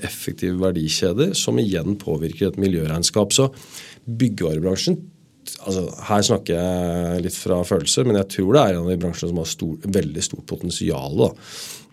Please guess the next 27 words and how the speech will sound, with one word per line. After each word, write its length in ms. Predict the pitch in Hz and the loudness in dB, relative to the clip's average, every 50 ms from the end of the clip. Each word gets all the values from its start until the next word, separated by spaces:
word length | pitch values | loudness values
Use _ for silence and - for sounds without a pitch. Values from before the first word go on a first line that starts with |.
| - - | -4 -2
Eh, 100 | 95 90 | 0 0
hva 140 | 87 80 85 | 2 2 0
jeg 80 | 90 87 | 2 4
hører 280 | 104 95 80 71 - - | 4 4 4 2 -2 -4
fra 100 | 90 80 | -2 -2
miljøorganisasjoner 920 | 87 90 87 85 78 73 73 78 80 78 78 82 87 85 - 92 92 95 | 0 0 0 0 -2 -2 -2 -4 -4 -4 -2 -4 -4 -4 -4 -4 -4 -4
og 80 | 92 92 | -2 -2
så 80 | 95 | 2
videre. 180 | 92 101 117 123 | 4 6 6 6
De 120 | 107 95 95 | 6 4 2
kategoriserer 840 | - 95 87 - 92 92 92 95 92 - - - 85 78 80 90 | 0 -2 -2 -2 0 0 2 2 4 4 4 2 2 2 2 2
byggevarenæringen 1000 | 107 113 110 95 - - - 71 76 76 85 80 80 78 82 87 101 120 131 131 107 - - - | 2 2 2 0 0 -2 -6 -6 -4 -4 -4 -2 -2 -2 0 2 4 6 6 4 4 0 -4 -2
høyt 300 | - 95 98 117 117 - - | 2 2 2 2 2 -2 -4
oppe 460 | - - - - - - 110 120 135 131 - - | -6 -8 -8 -14 -2 2 6 6 6 6 4 0
over 200 | 87 90 90 95 | -2 0 0 2
de 120 | 92 90 90 | 2 2 2
bransjene 460 | 92 98 87 78 80 - - 87 87 | 2 0 0 0 -2 -2 -2 0 0
som 120 | 98 98 | 0 2
virkelig 440 | 95 101 87 - - - - 85 - | 4 2 2 0 -2 -8 -10 -6 -4
kan 160 | - 95 98 | -2 0 2
gjøre 260 | 95 90 82 82 85 | 2 0 0 -2 -4
ting 180 | - - 85 82 | -4 -4 -2 -2
som 220 | 80 - - 95 80 | 0 0 -2 -2 -2
har 300 | 78 76 78 85 90 92 - - - | -4 -4 -4 -4 -4 -4 -8 -10 -6
en 140 | - 98 98 | -4 -2 -2
påvirkning 800 | 98 - - 78 76 71 71 73 80 80 80 80 - 101 98 95 - | -4 -4 -6 -6 -4 -4 -4 -6 -6 -6 -6 -6 -4 -4 -4 -4 -4
på 220 | - 80 80 82 | -4 -2 -2 -2